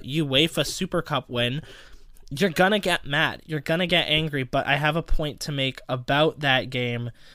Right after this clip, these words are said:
later after I toss it to you guys. But first, let's just run down the scoreline. Uh, I don't know if,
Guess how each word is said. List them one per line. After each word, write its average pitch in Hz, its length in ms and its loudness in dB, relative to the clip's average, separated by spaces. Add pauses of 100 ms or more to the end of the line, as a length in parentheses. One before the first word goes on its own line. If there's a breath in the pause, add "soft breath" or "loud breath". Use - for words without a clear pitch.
(280 soft breath)
later 131 680 2
after 131 320 2
I 123 160 2
toss 135 380 -4
it 135 120 -4
to 131 120 -6
you 135 260 0
guys. 123 520 0 (380 loud breath)
But 123 140 0
first, - 320 -2
let's 131 160 -4
just - 180 -4
run 127 220 0
down 123 200 0
the 123 40 -4
scoreline. 117 800 0
Uh, 110 440 -2 (360)
I 143 120 -2
don't 156 280 -2
know 156 160 0
if, - 200 -6